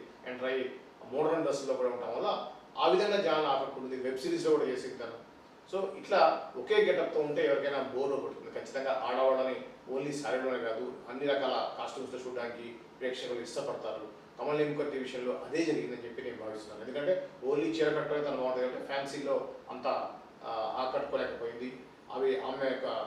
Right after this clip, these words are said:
పర్సనాలిటీ కూడా సెట్ అవ్వలేదనే ఉద్దేశం అయితే నాకైతే ఉంది. అందుకే ఆమెకి అనుకున్నటువంటి పాత్రలు రాలేదు. ఓ అక్కగానో, సెకండ్ హీరోయిన్ గానో, అటువంటి క్యారెక్టర్స్,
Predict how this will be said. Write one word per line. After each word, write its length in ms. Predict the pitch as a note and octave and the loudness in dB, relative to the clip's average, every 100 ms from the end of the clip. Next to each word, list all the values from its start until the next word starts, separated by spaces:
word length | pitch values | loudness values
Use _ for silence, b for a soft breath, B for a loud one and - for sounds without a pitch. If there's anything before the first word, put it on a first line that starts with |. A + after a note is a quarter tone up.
| - - B2 | -6 -10 -8
పర్సనాలిటీ 360 | B2+ - A#2+ C3 | -6 -2 -2 0
కూడా 160 | B2+ | -2
సెట్ 300 | - - - | -2 -4 2
అవ్వలేదనే 500 | C3+ D3+ D#3+ C#3+ C3+ | 4 6 6 4 2
ఉద్దేశం 240 | B2+ B2+ B2 | -2 -4 -4
అయితే 140 | - | -6
నాకైతే 300 | B2 A2+ A2+ | -6 -6 -8
ఉంది. 160 | G#2+ C3 | -8 -8
అందుకే 280 | C3 D#3 | -4 0
ఆమెకి 260 | C#3 - - - - - | 2 0 -4 -12 -18 -14
అనుకున్నటువంటి 560 | B2+ B2+ B2+ B2+ A#2+ B2 | -8 -4 -4 -2 -4 -4
పాత్రలు 440 | A2+ B2+ B2+ A#2 | -2 -2 -2 -4
రాలేదు. 420 | A#2 C3+ - - - - C3 | 0 0 0 -2 -4 -10 -2
ఓ 60 | |
అక్కగానో, 520 | C3 B2 D3 C#3 C3+ B2+ | 0 2 4 4 4 2
సెకండ్ 300 | C3 C#3 C3+ | -2 -2 0
హీరోయిన్ 260 | B2+ B2 | 0 0
గానో, 360 | B2 A#2+ B2 B2 | -2 -2 -2 -2
అటువంటి 320 | - D#3 D3 | 0 0 0
క్యారెక్టర్స్, 440 | C#3+ C3+ C3 B2 | 2 0 0 -4